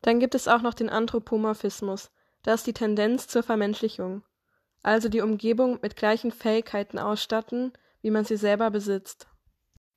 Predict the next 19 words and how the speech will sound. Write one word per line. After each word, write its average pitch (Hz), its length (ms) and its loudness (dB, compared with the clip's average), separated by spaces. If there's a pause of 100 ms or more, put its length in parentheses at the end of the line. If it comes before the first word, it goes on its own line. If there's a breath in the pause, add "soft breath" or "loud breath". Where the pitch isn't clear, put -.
(600)
Der 226 160 2
Animismus 285 800 2 (100)
ist - 180 -8
eine 220 160 0
Form 233 320 2
des 233 160 -4
Anthropomorphismus. 202 1120 -6 (300)
Das 214 160 0
ist - 100 -8
die 220 80 -4
Annahme, 262 640 2
dass 214 220 -2
unbelebte 247 580 2
Dinge 247 320 2
beseelt 214 460 -2
sind 254 200 -2
mit 220 140 -6
Gedanken, 226 560 -6 (180)
Gefühlen 262 520 -2